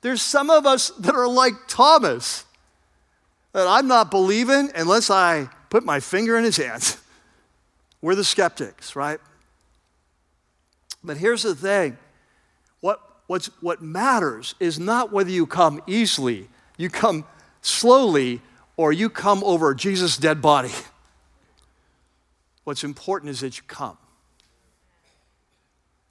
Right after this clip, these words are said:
And you know, for some of us here, I know that whether it's here, for those online, for some of us, this is your day. The light has begun to dawn, even during this service.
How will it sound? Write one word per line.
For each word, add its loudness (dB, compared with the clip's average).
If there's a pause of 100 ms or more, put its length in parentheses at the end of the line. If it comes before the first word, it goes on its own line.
(760)
And -8
you -4
know, 0
for -6
some -2
of 0
us -4
here, -4
I -2
know -2
that -4
whether -6
it's -10
here, 0
for -14
those -4 (300)
online, -4 (1400)
for -10
some -6
of -4
us, -6
this -6
is -12
your -4
day. -4
The -6
light -2
has -8
begun -6
to -10
dawn, -8 (1000)
even -2
during -2
this -8
service. -8